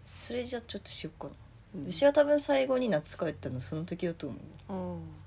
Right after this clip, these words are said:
Speaker 2: あ。
Speaker 1: なんか大学四年の時で、就活が全然うまくいかなくて、
Speaker 2: うん。
Speaker 1: めっちゃ病んで、
Speaker 2: うん。
Speaker 1: なんか病みすぎてもう無理だから青森帰ろうと思って。
Speaker 2: うん。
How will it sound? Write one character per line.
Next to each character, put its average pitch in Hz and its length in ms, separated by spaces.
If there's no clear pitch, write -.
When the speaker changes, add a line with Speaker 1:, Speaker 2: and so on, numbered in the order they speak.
Speaker 2:
あ。 208 40
Speaker 1:
な 226 40
ん - 20
か 226 100
大 175 200
学 247 240
四 226 220
年 220 260
の 214 140
時 214 280
で、 196 280
就 180 240
活 180 260
が 214 100
全 190 260
然 196 180
う 196 40
ま 196 100
く 190 160
い - 40
か 127 120
な 127 80
く - 120
て、 131 340
Speaker 2:
う 190 40
ん。 160 100
Speaker 1:
め 160 80
っ 160 40
ち 185 140
ゃ - 20
病 180 280
ん - 40
で、 160 260
Speaker 2:
う - 40
ん。 156 240
Speaker 1:
な 190 60
ん 202 40
か 208 120
病 160 160
み 160 80
す - 120
ぎ 214 120
て 233 160
も 175 280
う 160 40
無 160 160
理 170 100
だ 175 100
か 160 160
ら 131 200
青 156 160
森 190 220
帰 139 240
ろ 151 100
う 156 80
と - 140
思 131 80
っ - 20
て。 - 200
Speaker 2:
う 190 60
ん。 170 220